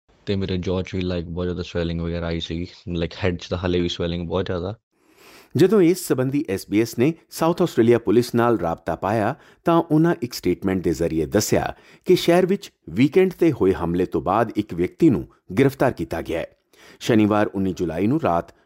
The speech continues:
Speaker 2: ਨੌ ਵੱਜ ਕੇ ਵੀਹ ਮਿੰਟ ਦੇ ਕਰੀਬ ਪੁਲਿਸ ਨੂੰ ਕਿੰਟੋਰ ਐਵੀਨਿਊ ਬੁਲਾਇਆ ਗਿਆ, ਜਦੋਂ ਰਿਪੋਰਟ ਆਈ ਕਿ ਲੋਕਾਂ ਦੇ ਇੱਕ ਸਮੂਹ ਨੇ ਆਪਣੀ ਕਾਰ ਵਿੱਚ ਬੈਠੇ ਇੱਕ ਵਿਅਕਤੀ 'ਤੇ ਹਮਲਾ ਕੀਤਾ ਹੈ।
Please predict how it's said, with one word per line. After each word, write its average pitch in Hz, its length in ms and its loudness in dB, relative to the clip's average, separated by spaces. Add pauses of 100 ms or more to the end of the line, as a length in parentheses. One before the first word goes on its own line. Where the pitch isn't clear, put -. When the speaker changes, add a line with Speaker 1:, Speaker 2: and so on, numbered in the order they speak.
(140)
Speaker 2:
ਨੌ 104 260 2
ਵੱਜ 139 220 0
ਕੇ 147 180 2
ਵੀਹ 131 240 2
ਮਿੰਟ 113 300 2
ਦੇ 104 80 2
ਕਰੀਬ 123 340 2 (400)
ਪੁਲਿਸ 190 280 2
ਨੂੰ 90 260 0 (340)
ਕਿੰਟੋਰ 175 460 2
ਐਵੀਨਿਊ 98 420 2 (120)
ਬੁਲਾਇਆ 95 320 2
ਗਿਆ, - 280 -6 (240)
ਜਦੋਂ 101 380 4
ਰਿਪੋਰਟ 92 340 2
ਆਈ 120 180 4 (240)
ਕਿ 156 140 6
ਲੋਕਾਂ 139 380 0
ਦੇ 160 120 6
ਇੱਕ 123 240 -4
ਸਮੂਹ 139 360 0
ਨੇ 82 180 -4 (380)
ਆਪਣੀ 107 280 2
ਕਾਰ 95 300 2
ਵਿੱਚ 92 180 -2
ਬੈਠੇ 85 440 0
ਇੱਕ - 180 -6
ਵਿਅਕਤੀ 87 360 0
'ਤੇ 78 220 -2 (260)
ਹਮਲਾ 110 180 4
ਕੀਤਾ - 260 -10
ਹੈ। - 200 -6